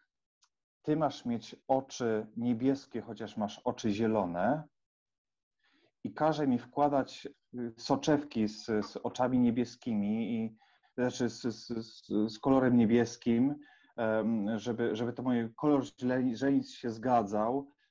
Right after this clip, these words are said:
e, i chociaż ja, wiesz, tam łzawię, już nie, nie mogę tych soczewek nosić, to, to dalej, wiesz, muszę je zakładać.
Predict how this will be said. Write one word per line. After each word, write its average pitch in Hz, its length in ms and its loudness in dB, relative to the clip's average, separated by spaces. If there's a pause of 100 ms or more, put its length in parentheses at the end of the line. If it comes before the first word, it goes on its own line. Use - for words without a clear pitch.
(120)
e, 110 380 -6
i 101 240 -8
chociaż 127 300 -8
ja, 131 100 0
wiesz, 123 160 -4
tam 131 200 4
łzawię, 123 540 4
już 110 260 -4
nie, 123 140 4
nie 127 120 4
mogę 139 200 2
tych 127 140 -4
soczewek 131 420 -4
nosić, 131 500 0
to, 120 180 -2
to 131 180 -4
dalej, 139 280 4
wiesz, 123 220 -2
muszę 143 340 0
je 131 120 0
zakładać. 123 580 -4